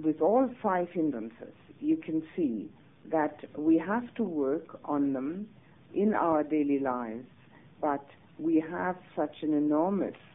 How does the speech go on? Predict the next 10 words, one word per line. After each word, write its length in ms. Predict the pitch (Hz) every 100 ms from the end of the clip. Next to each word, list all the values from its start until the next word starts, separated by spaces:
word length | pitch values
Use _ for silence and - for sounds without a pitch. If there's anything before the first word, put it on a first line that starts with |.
| - - -
assistance 760 | 143 - 202 202 - 101 64 - - - - - - -
through 320 | 175 208 202
the 80 | 165
meditative 580 | 156 151 147 151 131 127 -
process 540 | 190 214 214 - - - - - - - - -
that, 240 | 156 147 -
that 260 | 147 -
cannot 440 | - 175 180 170 165
even 360 | 170 151 143
be 380 | 139 131 127 131